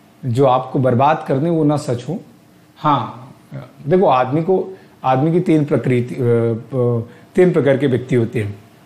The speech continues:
एक होता है, अ, constructive, जो दुनिया में अच्छी चीज़ों का निर्माण करते हैं। एक होता है deconstructive, वो भी अच्छा है।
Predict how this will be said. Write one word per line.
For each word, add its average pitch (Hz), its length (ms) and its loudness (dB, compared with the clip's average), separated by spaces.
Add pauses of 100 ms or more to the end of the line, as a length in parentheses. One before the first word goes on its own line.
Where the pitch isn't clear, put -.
(300)
एक 185 200 4
होता 165 260 2
है, 170 160 2
अ, 120 360 -2 (1500)
constructive, 156 680 0 (380)
जो 143 140 2
दुनिया 151 340 2
में 147 340 0 (260)
अच्छी 165 340 -2
चीज़ों 131 420 0
का 131 60 2
निर्माण 120 340 2
करते 120 280 -4
हैं। 139 120 -10 (540)
एक 220 160 4
होता 208 260 2
है 170 160 2
deconstructive, 156 760 -2 (1120)
वो 208 80 6
भी 277 140 4
अच्छा 185 300 0
है। 95 300 -12